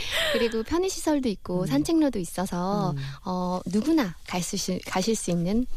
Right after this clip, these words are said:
Speaker 1: 곳입니다.
Speaker 2: 그 아이들을 위해서 연극 같은 것도 제가 갔을 때는 있었거든요.
Speaker 1: 네, 네,
Speaker 2: 그
Speaker 1: 네.
Speaker 2: 아이들 출판하는 그 출판사에서 뭐 준비한 것 같긴 하던데
Speaker 1: 네.
Speaker 2: 그런 것도 굉장히 그냥 소소한 볼거리 중에 하나인 것 같더라고요.
Speaker 1: 네,
Speaker 2: 음.
Speaker 1: 특히 주말에는 그런 연극이나 뮤지컬,
Speaker 2: 네.
Speaker 1: 아이들을 위해서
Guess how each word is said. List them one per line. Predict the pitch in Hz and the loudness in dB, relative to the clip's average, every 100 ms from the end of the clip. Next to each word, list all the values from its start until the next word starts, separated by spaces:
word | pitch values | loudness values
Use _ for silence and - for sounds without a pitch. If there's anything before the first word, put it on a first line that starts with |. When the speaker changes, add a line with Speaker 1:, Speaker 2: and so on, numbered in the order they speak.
| - | -2
Speaker 1:
곳입니다. | - - 202 165 - - | -2 2 2 2 0 -2
Speaker 2:
그 | 254 247 | 2 2
아이들을 | 170 226 302 320 262 | 4 2 2 0 0
위해서 | 208 240 254 220 240 | 2 2 2 0 2
연극 | 165 165 220 - | 2 2 0 -2
같은 | - - | -2 -2
것도 | 185 175 165 | -4 -2 -4
제가 | - 180 196 | -2 -2 0
갔을 | 147 - | -2 -4
때는 | 165 175 160 | -2 -2 0
있었거든요. | - 185 - - 156 - 135 143 | -2 0 0 0 -4 -2 0 2
Speaker 1:
네, | 220 233 | 2 2
네, | 190 175 | 2 0
Speaker 2:
그 | 165 | 0
Speaker 1:
네. | 170 156 | 0 0
Speaker 2:
아이들 | 151 165 185 180 170 | 0 0 -2 -2 -2
출판하는 | - 330 320 269 240 208 185 175 | -4 -2 0 0 0 0 -2 -2
그 | 175 165 | 2 4
출판사에서 | - 330 - 320 285 247 214 214 294 | 4 0 0 0 2 0 0 0 0
뭐 | 220 180 | 0 -2
준비한 | - 214 208 | 0 2 2
것 | 180 | 0
같긴 | 156 143 165 | -2 -2 -2
하던데 | 208 202 160 175 190 | -2 0 -2 0 2
Speaker 1:
네. | 196 220 214 180 170 | 4 4 2 2 2
Speaker 2:
그런 | 381 403 | 2 2
것도 | 392 330 | 0 0
굉장히 | 285 277 349 330 311 | 0 2 2 2 0
그냥 | 277 254 | 0 0
소소한 | - 392 427 330 | 2 2 4 4
볼거리 | 247 240 339 269 | 0 0 0 0
중에 | 208 214 | -2 0
하나인 | 254 262 | 0 0
것 | 190 | 0
같더라고요. | 139 151 160 139 - 147 185 202 | -2 -2 -4 -4 -2 0 2 2
Speaker 1:
네, | 196 196 170 165 | 4 2 2 2
Speaker 2:
음. | |
Speaker 1:
특히 | 160 147 330 | 0 2 2
주말에는 | 285 - 233 311 330 269 220 233 240 220 180 | 2 2 4 4 4 4 4 2 2 2 0
그런 | - 202 196 | 0 0 2
연극이나 | 170 190 233 254 202 175 180 | 2 2 2 2 2 2 0
뮤지컬, | 175 190 - - 185 151 | 0 0 -2 -2 -2 -2
Speaker 2:
네. | - | -2
Speaker 1:
아이들을 | 175 240 311 294 226 | 0 4 4 4 4
위해서 | 208 202 196 196 | 2 2 0 -2